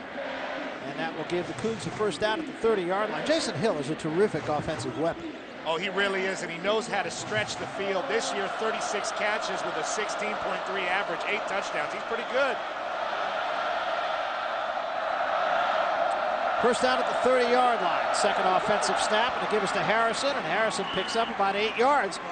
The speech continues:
Speaker 1: on first down. Harrison gets to the hole very quickly.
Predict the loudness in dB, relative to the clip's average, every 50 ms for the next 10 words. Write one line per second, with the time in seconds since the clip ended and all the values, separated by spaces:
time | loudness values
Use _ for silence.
0 | -8 -8 -8 -6 -2 0 0 0 0 2 4 4 4 4 4 2 2 2 4 2
1 | 0 -2 -2 -2 0 4 4 4 4 4 0 -2 0 0 -2 -2 -2 -6 -6 -2
2 | 0 0 4 4 4 4 4 2 0 -4 -2 2 4 4 4 6 4 4 2 0
3 | 0 2 2 2 2 0 -2 -4